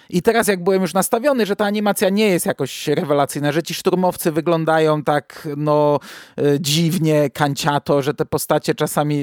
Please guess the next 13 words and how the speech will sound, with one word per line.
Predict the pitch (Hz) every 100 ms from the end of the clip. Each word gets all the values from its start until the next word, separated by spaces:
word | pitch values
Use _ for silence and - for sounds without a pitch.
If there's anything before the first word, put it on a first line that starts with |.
| 139
je-, | 147 143 147 143 139
patrząc | 156 - 165
na | 151 127
ca-, | - 143
całościowo | - 151 143 156 147 131
na | 127
ich | -
ciała, | - 139 135 120
to | 127
też | 139 -
jest | 135
przedziwaczne | - 135 135 135 139 - 139
trochę, | 147 139 151